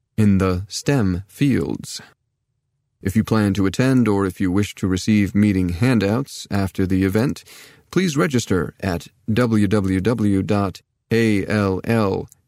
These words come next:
the number four, B R A I L L E dot org, or contact Imke Durr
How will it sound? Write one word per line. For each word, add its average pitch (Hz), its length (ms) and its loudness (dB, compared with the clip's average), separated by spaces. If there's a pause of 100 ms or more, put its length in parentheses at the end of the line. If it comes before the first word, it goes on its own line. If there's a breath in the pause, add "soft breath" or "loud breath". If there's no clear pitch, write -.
the 110 160 0
number 104 380 2
four, 92 560 -4 (360 loud breath)
B 127 380 4
R 104 420 0
A 107 380 2
I 98 460 0
L 107 320 0
L 95 340 0
E 98 400 2 (300)
dot 113 240 2
org, 104 400 -2 (380)
or 147 120 4
contact 131 720 0
Imke 139 380 0
Durr 123 400 0